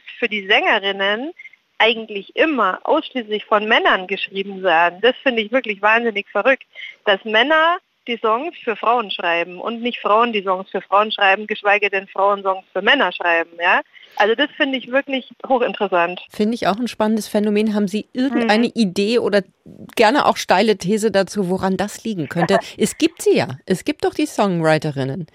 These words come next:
Speaker 1: Ja, aber es gibt tatsächlich nicht so viele. Also, äh, wie gesagt, da muss man ein bisschen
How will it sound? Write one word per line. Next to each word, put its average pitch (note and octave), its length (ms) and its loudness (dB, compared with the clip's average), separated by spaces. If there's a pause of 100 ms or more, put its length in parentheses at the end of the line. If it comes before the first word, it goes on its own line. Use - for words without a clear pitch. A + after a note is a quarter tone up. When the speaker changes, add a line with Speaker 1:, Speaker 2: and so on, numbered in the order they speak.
(280)
Speaker 1:
Ja, C4+ 500 4
aber C4+ 140 4
es - 100 -12
gibt D#4 160 -6
tatsächlich D4 380 -2
nicht D4+ 220 -8
so C#4+ 100 -4
viele. D#4 380 -2 (260)
Also, C4 240 0
äh, - 400 0
wie B3 100 -10
gesagt, C4 260 -2
da B3+ 60 0
muss C#4+ 140 -6
man D#4 100 -2
ein C4+ 60 -8
bisschen C#4 340 -6